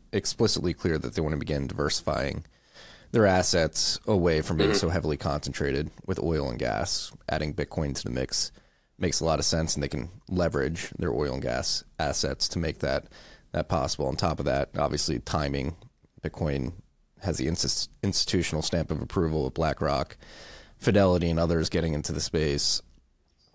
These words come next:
Speaker 1: Uh, and then timing again, and leaning specifically into mining, you finally have industrial scale production of hydro facilities that'll make it much easier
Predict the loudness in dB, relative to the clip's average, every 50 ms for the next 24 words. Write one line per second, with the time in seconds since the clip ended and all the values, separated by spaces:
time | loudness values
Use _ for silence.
0 | -20 _ -2 2 4 4 6 4 4 2 2 2 0 0 0 0 0 2 2 4
1 | 4 2 2 0 0 0 2 2 4 2 2 0 0 -2 -4 -6 -8 -14 _ _
2 | _ _ _ _ -6 -4 -2 -2 -2 -4 -6 -10 -16 -20 _ _ _ _ _ _
3 | -4 -2 0 0 2 0 0 -2 -2 -2 0 0 0 0 0 0 0 0 0 0
4 | -2 -2 -2 -2 0 2 2 2 4 2 2 0 0 -2 -2 -4 -6 -10 -18 -20
5 | -20 -20 -20 -20 -20 -20 -20 _ _ _ _ _ -4 -2 2 4 4 6 6 4
6 | 4 2 0 0 0 2 2 4 4 4 4 4 2 2 -2 -4 -6 -6 -8 -10
7 | -14 -20 -20 _ _ _ _ -2 0 2 2 2 0 0 0 2 2 2 2 0
8 | 0 -2 -2 0 2 2 2 2 2 2 0 -2 -2 -2 0 0 0 -2 -2 -2
9 | -2 -2 0 0 -2 -2 -4 -6 -4 -2 0 0 2 2 0 0 -2 -4 -8 -12
10 | -14 -16 -18 _ _ _ -16 -8 -2 0 0 0 2 2 0 -2 -2 -2 -4 -2
11 | -2 0 -2 -2 -2 -2 -4 -4 -2 -2 -4 -4 -6 -10 -16 -18 _ -8 -6 -4
12 | -4 -2 -2 -2 -2 -4 -6 -4 -4 -2 -2 -2 -2 -2 -2 -2 -2 -2 -2 -2
13 | -2 -2 -4 -4